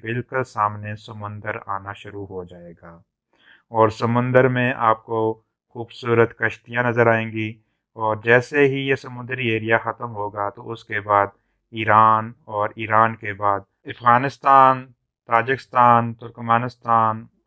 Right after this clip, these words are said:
अज़रबैजान और इन तमाम पहाड़ों से और सराई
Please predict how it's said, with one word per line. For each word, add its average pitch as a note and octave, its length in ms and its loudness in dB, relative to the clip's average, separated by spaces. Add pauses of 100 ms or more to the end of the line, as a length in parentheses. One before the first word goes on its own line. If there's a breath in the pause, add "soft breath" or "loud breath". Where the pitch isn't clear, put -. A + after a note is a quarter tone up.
(380)
अज़रबैजान A2 1000 0 (100)
और A2 280 -8
इन B2 180 -14
तमाम A#2 400 0
पहाड़ों A2 480 -2
से G#2+ 380 -8
और G#2+ 260 -8
सराई A2 460 -4